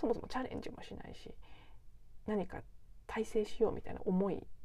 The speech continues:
も、思いもないっていうかね、思いはあるんですけどできないって感じですね。父はすごくそこに葛藤してましたけど、でもやっぱりこう立派にはなることがどうしてもできない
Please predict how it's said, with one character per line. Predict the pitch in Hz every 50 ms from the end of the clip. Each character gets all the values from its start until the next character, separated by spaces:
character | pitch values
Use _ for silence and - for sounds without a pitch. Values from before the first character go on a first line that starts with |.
| - - - - -
も、 | 185 196 196
思 | 196 185 190 208 285
い | 330
も | 208 180 185
な | 214 240
い | 233
っ | -
て | -
い | -
う |
か | 175
ね、 | 170
思 | 175 190 233 262
い |
は | 226 - -
あ | 254
る | 277 269
ん | 226
で | 214 214
す | -
け | - -
ど | - -
で | - 175
き | - -
な | - -
い |
っ | -
て | - -
感 | - 175 -
じ |
で | 190 185
す | -
ね。 | 220 208
父 | - - - - -
は | - -
す | - 208
ご | 196 190
く | 185 -
そ | 185 - -
こ | - -
に | 190 -
葛 | - - 190 - - 208 208
藤 | 208
し | -
て | - 226
ま | 226 240 233
し | -
た | - 220
け | - - 226
ど、 | - 262 277 247 240 - - - - - - - - - -
で | -
も | - 202
や | 190
っ | 190 - -
ぱ | - 262
り | - 220 -
こ | - - - -
う |
立 | - 185 - - -
派 | - 233
に | 226 208
は | - - - 185
な | 196
る | 196 -
こ | - -
と | - - -
が | - 190
ど | 185 214
う | 254
し | -
て | - 240
も | 185 170 185 -
で | - 180
き | - - -
な | 294
い | -